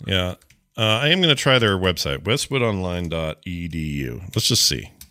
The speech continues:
Okay. Westwood. Oh, dead. Okay. Well, they're gone.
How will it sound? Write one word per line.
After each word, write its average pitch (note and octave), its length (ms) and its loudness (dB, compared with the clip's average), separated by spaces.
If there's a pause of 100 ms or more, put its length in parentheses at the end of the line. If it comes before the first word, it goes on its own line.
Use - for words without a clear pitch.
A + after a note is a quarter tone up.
(960)
Okay. - 360 -6
Westwood. A#2+ 560 0 (120)
Oh, A#2+ 160 0
dead. E2 420 -2
Okay. G#2 340 0
Well, B2 200 2
they're - 160 2
gone. C3+ 320 2